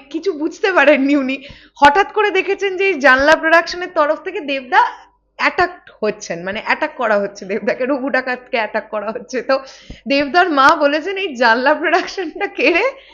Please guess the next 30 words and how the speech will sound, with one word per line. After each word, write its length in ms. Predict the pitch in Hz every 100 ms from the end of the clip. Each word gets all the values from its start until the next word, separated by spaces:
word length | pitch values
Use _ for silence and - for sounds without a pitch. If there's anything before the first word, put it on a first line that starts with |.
| _ _ _ _ 226
দেবদা 460 | 392 370 494 453
তখন 220 | 453 466
ব্যাপারটাকে 560 | 359 339 403 415 440 453
বুঝিয়ে 400 | 311 320 320 392
সুঝিয়ে 640 | 349 311 311 330 480 - - _ _ -
আবার 380 | 254 269 415 370
দেবদার 360 | 339 294 311
মাকে 320 | 294 262 294
বলেছেন 460 | 240 262 262 359 403
যে, 180 | 320 330 - - _
"তোমার 220 | 240 269 294
ছেলে 260 | - 247 302
তো 120 | 330
আসলে 340 | 294 294 330
একটু 240 | 403 - 285
বড় 300 | 226 247 285
হচ্ছে, 680 | 311 302 - 440 415 240 - - _
তাই 180 | 370 427
এখন 300 | 349 370 359
এগুলো 320 | 302 294 311
একটু 240 | 349 415
হবে, 400 | - 190 160 151 - - -
এগুলো 260 | 302 403 415
বড় 300 | 247 220 220
ব্যাপার 340 | 214 208 208
কিছু 300 | - 202 -
নয়।" 240 | 190 160 - _ _ _ _
দেবদার 460 | 202 269 285 381 415
যে 140 | 453
বলার 480 | 320 247 254 302 392